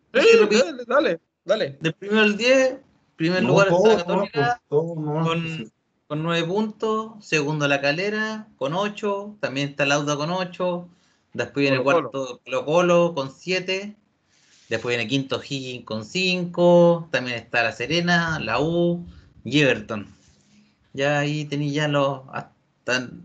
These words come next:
Speaker 2: la posición nueve con cinco puntos, la U con un partido menos.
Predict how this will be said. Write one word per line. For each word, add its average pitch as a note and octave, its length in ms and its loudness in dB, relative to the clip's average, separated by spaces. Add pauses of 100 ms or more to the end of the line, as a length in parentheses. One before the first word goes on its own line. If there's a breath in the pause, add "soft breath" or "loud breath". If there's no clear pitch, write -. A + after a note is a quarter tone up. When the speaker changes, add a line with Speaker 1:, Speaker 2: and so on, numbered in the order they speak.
Speaker 2:
la B2 120 -6
posición C3+ 260 -6
nueve F3 280 0
con E3 200 -4
cinco E3 320 -8
puntos, G3 580 -4 (340)
la A2+ 160 0
U C#3+ 300 2 (280)
con B2 140 -8
un A#2+ 60 -12
partido B2 280 -6
menos. E3+ 260 -2